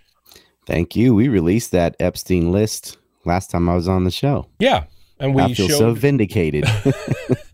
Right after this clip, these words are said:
Speaker 2: Well, now we're gonna talk a little bit later, like, some of the names and kind of the misdirection of what the media,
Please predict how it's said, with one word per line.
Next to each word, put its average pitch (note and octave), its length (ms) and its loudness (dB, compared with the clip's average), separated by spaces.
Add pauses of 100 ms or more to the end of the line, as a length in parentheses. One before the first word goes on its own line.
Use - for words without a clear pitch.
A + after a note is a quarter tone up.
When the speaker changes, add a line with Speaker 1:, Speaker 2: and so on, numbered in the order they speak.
(260)
Speaker 2:
Well, D3+ 140 -2
now D#3 140 0
we're D3+ 100 -2
gonna F#3 160 2
talk E3 220 2
a D#3+ 40 -4
little C3+ 140 -4
bit A2 40 -4
later, A#2+ 260 0
like, G#2 220 -4
some C#3 180 0
of B2+ 40 0
the A#2+ 60 0
names A2+ 380 -2
and G#2 240 -2 (280)
kind F3 160 0
of C#3 60 -2
the C#3 40 -2
misdirection C#3+ 640 -2
of C#3 80 0
what C3 140 0
the A#2 60 -2
media, A#2+ 320 -2